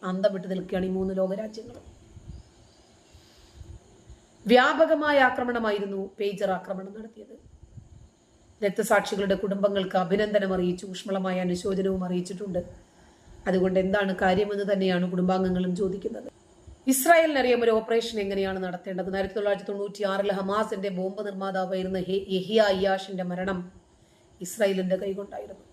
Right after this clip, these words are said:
മൊബൈൽ ഫോൺ പൊട്ടിത്തെറിച്ചിട്ടാണ് വാപ്പയെ വിളിച്ചതാണ്. ഈ സംഭവത്തിന് ശേഷമാണ് മൊബൈൽ ഫോൺ വേണ്ട എന്ന് ഹിസ്ബുള്ള തീരുമാനിക്കുന്നത്. അതിന് പകരം ഹിസ്ബുള്ള തെരഞ്ഞെടുത്ത ഇലക്ട്രോണിക് സംവിധാനമാണ് പേജർ. ഇസ്രായേലിന്റെ ലൊക്കേഷൻ ട്രാക്കിങ്ങിൽ നിന്ന് രക്ഷപ്പെടുന്നതിന് വേണ്ടിയാണ് മൊബൈലിന് പകരം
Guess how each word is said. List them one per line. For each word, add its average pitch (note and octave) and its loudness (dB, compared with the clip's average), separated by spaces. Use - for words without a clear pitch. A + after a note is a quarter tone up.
മൊബൈൽ G3 0
ഫോൺ G3 -2
പൊട്ടിത്തെറിച്ചിട്ടാണ് F#3+ -8
വാപ്പയെ G3 -2
വിളിച്ചതാണ്. - -10
ഈ - 4
സംഭവത്തിന് G#3 2
ശേഷമാണ് F#3 -2
മൊബൈൽ G3+ 2
ഫോൺ G3+ -6
വേണ്ട F#3 0
എന്ന് G3 -2
ഹിസ്ബുള്ള F#3+ -4
തീരുമാനിക്കുന്നത്. G#3+ -12
അതിന് C#4+ 8
പകരം C4 6
ഹിസ്ബുള്ള B3 2
തെരഞ്ഞെടുത്ത G#3 2
ഇലക്ട്രോണിക് G3+ 0
സംവിധാനമാണ് F#3 -6
പേജർ. G3+ -12
ഇസ്രായേലിന്റെ G#3+ 4
ലൊക്കേഷൻ G#3 2
ട്രാക്കിങ്ങിൽ G#3 0
നിന്ന് G3 -2
രക്ഷപ്പെടുന്നതിന് G3+ 0
വേണ്ടിയാണ് F#3+ -2
മൊബൈലിന് G3+ -2
പകരം F#3 2